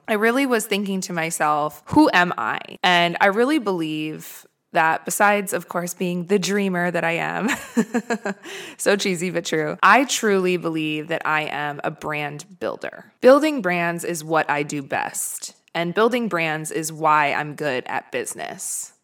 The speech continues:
because if you've worked with us before or just follow us at all, <laughs> obviously, if you're listening to this podcast, you would know it's not just about branding. It's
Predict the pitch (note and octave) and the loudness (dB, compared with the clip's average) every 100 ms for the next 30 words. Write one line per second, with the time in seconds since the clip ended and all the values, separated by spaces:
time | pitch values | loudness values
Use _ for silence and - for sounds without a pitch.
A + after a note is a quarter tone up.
0 | - E3+ F3 D#3 D3+ - - - _ _ | -12 -8 -4 -4 -4 -8 -12 -16 _ _
1 | _ - G3 G#3+ F3+ E3 D#3+ E3 D#3 D3 | _ -2 -2 -2 -2 0 -2 -2 -2 -4
2 | - D3+ - D3+ D3 C#3+ - D3 D3 C#3 | -4 -6 -2 0 0 -2 -4 -4 -4 -6
3 | D3+ - - D#3 D3+ D3 C#3 C#3 - - | -8 -12 -4 0 0 0 0 -2 -4 -4
4 | C#3+ C#3 A#2 C#3 A3 - - B3 - - | 0 0 2 2 2 -2 -4 -4 -4 -20
5 | - - A3+ F#3+ G3 F#3 F3 F3+ E3+ E3 | -8 8 10 10 8 4 4 2 2 0
6 | E3 D#3+ D#3+ - D3+ D3+ D3 F3 F#3+ D#3+ | -4 -4 -4 2 2 4 2 2 0 -6
7 | D3 D3 C#3+ F#3 - G3 B3 G3+ G#3+ G#3+ | -6 -2 -2 -2 -2 2 2 2 0 -2
8 | F3 E3+ D3 D3 D3+ E3+ D#3 B2 A#2+ D3+ | 0 4 6 4 0 -4 -6 -6 -6 -4
9 | F#3+ C4+ C#4+ F3+ - | -2 -4 -2 -2 -2